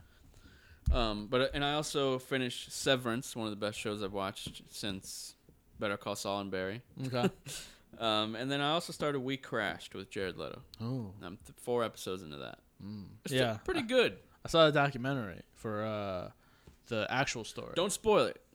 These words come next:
Speaker 1: 'cause I don't, I don't know, I don't know anything about it. So it's, I'm, like, learning everything that happened through the show.
Speaker 2: Mm, okay.
Speaker 1: Know what I mean?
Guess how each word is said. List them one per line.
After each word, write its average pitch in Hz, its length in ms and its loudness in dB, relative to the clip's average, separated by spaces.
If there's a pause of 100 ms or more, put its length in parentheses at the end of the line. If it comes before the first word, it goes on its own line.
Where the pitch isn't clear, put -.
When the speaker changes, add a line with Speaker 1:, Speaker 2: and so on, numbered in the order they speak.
(140)
Speaker 1:
'cause 127 120 2
I 135 80 6
don't, 156 120 6
I 147 160 6
don't 165 100 4
know, 160 240 4
I 117 80 4
don't 135 140 0
know 139 120 0
anything 110 260 -2
about 98 240 -4
it. - 120 -12 (120)
So 107 180 -4
it's, - 180 -6
I'm, 113 160 -2
like, 113 220 0
learning 117 340 0
everything 107 360 -4
that 104 100 -8
happened 107 420 -4
through 98 140 -8
the 92 100 -8
show. 92 260 -10 (220)
Speaker 2:
Mm, 113 240 -8 (160)
okay. 110 300 -6 (180)
Speaker 1:
Know 92 120 -6
what 95 60 -4
I 92 40 -4
mean? 95 160 -4